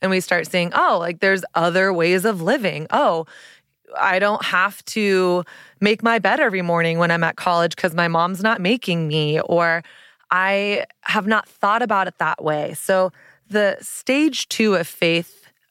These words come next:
as proposed by Zahnd, is called the analytical phase. So this is, if we're talking about even just, like, the way we're looking at scripture, moving from a completely literal view of scripture to an analytical view of scripture and faith. So what this means is,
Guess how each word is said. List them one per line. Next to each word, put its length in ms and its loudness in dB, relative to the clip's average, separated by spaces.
as 280 0
proposed 420 0
by 160 2
Zahnd, 320 0
is 100 -4
called 220 -2
the 120 -8
analytical 720 -2
phase. 440 -6
So 400 0
this 240 0
is, 360 2
if 140 0
we're 100 2
talking 420 -4
about 300 0
even 220 -4
just, 160 -8
like, 160 -2
the 100 0
way 220 2
we're 100 2
looking 300 -2
at 100 -4
scripture, 480 -2
moving 320 -2
from 220 -4
a 60 -4
completely 520 -4
literal 720 2
view 280 2
of 120 0
scripture 720 0
to 160 2
an 140 0
analytical 640 2
view 220 0
of 80 0
scripture 400 -2
and 120 -2
faith. 280 -4
So 80 0
what 140 0
this 200 0
means 220 2
is, 120 0